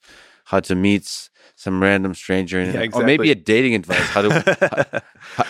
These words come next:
Speaker 1: how
Speaker 2: Well,
Speaker 1: to come
Speaker 2: that
Speaker 1: up with
Speaker 2: part's easier. You have to fly coach, uh, and,
Speaker 1: <laughs>
Speaker 2: and go to the internet cafes. You can't, like, yeah,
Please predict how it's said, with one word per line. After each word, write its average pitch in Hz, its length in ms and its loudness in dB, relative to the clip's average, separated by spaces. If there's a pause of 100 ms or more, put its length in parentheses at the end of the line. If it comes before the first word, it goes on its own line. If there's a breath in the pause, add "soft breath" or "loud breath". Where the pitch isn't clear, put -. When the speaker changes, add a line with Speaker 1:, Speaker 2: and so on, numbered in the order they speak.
Speaker 1:
how 117 100 2
Speaker 2:
Well, 139 80 2
Speaker 1:
to 147 80 -2
come 123 100 2
Speaker 2:
that 165 80 4
Speaker 1:
up 208 60 0
with 180 60 -14
Speaker 2:
part's 208 220 0
easier. 143 300 -2
You 120 140 0
have 135 160 0
to 147 80 -2
fly 117 220 2
coach, - 580 -6 (260)
uh, 98 240 -6 (100)
and, 117 260 -2
Speaker 1:
<laughs> 120 140 -2
Speaker 2:
and 233 140 -2
go 139 140 2
to 143 100 -6
the 135 160 -2
internet 131 240 0
cafes. 117 400 0
You 123 60 -4
can't, 147 260 0
like, 113 320 0
yeah, 104 200 4